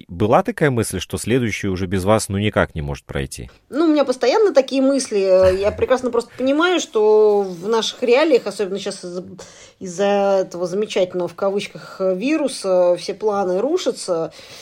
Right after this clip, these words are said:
Speaker 2: э, всё достаточно сложно с партнёрами, со спонсорами. Ну, я каждый год, э, собираюсь на Дакар и делаю всё возможное, чтобы туда попасть.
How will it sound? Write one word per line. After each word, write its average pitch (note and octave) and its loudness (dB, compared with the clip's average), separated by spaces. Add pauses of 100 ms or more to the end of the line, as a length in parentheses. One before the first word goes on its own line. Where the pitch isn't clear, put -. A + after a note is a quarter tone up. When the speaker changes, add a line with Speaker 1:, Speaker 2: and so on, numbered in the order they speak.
(340)
Speaker 2:
э, F3 -6
всё F#3 -10
достаточно F3+ -4
сложно G#3 0
с D#3+ -16
партнёрами, A3 0
со F3 -4
спонсорами. G#3+ -4
Ну, F#3 -6
я F#3+ 0
каждый A#3+ 2
год, C#4 -2
э, G#3+ 4
собираюсь A3 0
на G3 -8
Дакар B3+ 2
и F3+ -6
делаю G#3+ 4
всё G3+ -6
возможное, G#3 2
чтобы - -14
туда F#3 -4
попасть. - -8